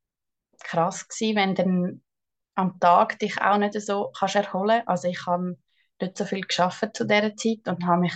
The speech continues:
darum auch tagsüber gut können erholen. Weil am Tag ist es auch viel weniger schlimm gewesen.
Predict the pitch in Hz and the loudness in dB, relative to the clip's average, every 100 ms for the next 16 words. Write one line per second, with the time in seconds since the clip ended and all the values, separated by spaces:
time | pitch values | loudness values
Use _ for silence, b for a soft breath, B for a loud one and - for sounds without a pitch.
0 | - - 180 180 175 170 170 175 170 170 | -8 -6 0 2 2 2 2 0 -2 -2
1 | - 170 170 175 170 175 165 165 160 - | -6 -6 -2 -2 -4 -4 -2 -2 -2 -2
2 | 175 214 226 _ _ b b b b b | 0 0 -6 _ _ b b b b b
3 | _ _ 196 190 190 - 190 226 226 - | _ _ -2 0 0 4 6 6 4 -8
4 | _ _ 202 180 185 - 175 180 180 - | _ _ -6 -4 -6 -4 2 2 2 -2
5 | - 208 190 180 180 180 190 180 233 254 | -2 0 0 -2 -2 -4 -4 -4 -4 -6
6 | - 269 359 | -6 -4 -6